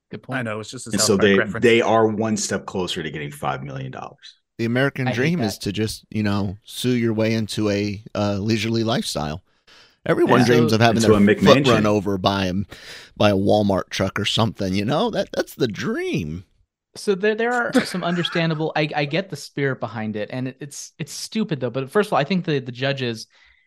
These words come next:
Speaker 1: the judges had a stupid argument, in my opinion.
Speaker 3: Why?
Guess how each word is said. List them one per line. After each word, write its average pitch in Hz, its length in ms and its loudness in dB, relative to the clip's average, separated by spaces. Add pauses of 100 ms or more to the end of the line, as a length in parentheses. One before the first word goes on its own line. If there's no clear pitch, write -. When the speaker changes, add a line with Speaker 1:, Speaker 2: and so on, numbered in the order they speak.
(300)
Speaker 1:
the 135 100 -4
judges 156 560 0
had 131 220 -4
a 127 60 -6
stupid 143 480 -8
argument, 120 560 -6 (800)
in 143 80 0
my 127 140 2
opinion. 135 320 -2
Speaker 3:
Why? 175 160 0